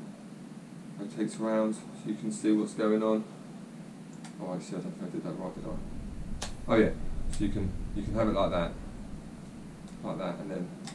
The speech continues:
and then have it away so it's nice and protected. So yeah, feels very nice. Uh, let me see what U S B it does have. Let's see what.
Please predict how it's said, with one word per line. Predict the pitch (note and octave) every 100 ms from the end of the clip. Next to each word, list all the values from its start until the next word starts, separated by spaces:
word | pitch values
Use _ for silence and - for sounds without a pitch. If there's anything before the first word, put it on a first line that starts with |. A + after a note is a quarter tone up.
| -
and | G2
then | F#2
have | F2
it | E2
away | F2 F#2+ F2+
so | -
it's | - -
nice | G#2
and | - -
protected. | C3 C3+ D#3+ D3+ C#3+ - - - - -
So | G#2+
yeah, | G#2+ C#3 - - - - - -
feels | B2
very | G2 A#2 C#3+
nice. | E2 D#2 - - - - - - - - - - - - - - - - -
Uh, | G2+ F#2+ F#2 - -
let |
me | B2+
see | B2 - A#2
what | G#2+ - - - - -
U | A#2 G2+
S | -
B | -
it | - E3
does | - F2+
have. | - - - - - -
Let's | - -
see |
what. | G#2+ -